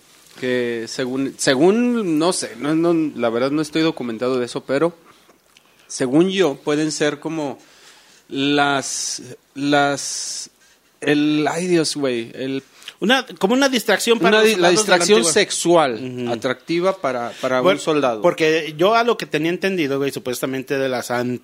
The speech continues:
Speaker 2: de la antigua Grecia, güey, de los dioses romanos, grecorromanos y todos esos pedos, güey, supuestamente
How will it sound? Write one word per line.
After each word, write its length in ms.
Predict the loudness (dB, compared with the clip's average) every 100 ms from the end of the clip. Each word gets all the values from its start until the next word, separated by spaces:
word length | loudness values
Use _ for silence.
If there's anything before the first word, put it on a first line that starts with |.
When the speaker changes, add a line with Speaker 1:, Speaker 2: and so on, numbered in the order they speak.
| _ -6
Speaker 2:
de 140 | -2
la 100 | -2
antigua 680 | -4 -6 -6 0 0 0 -2
Grecia, 500 | -2 -2 -2 -4 -4
güey, 160 | -4
de 120 | -4 -4
los 160 | -4
dioses 420 | -4 -4 -4 -8 -12 _ _ _ _ _ _ _ -20
romanos, 720 | -14 -8 -6 -6 -6 -6 -8
grecorromanos 840 | -10 -10 -10 -8 -10 -8 -8 -8
y 80 | -14
todos 220 | -12 -10
esos 160 | -10 -8
pedos, 260 | -4 -4 -4
güey, 160 | -8 -10 -20 -20 -20 -18
supuestamente 920 | -12 -6 -2 -2 -4 -4 -4 -4 -6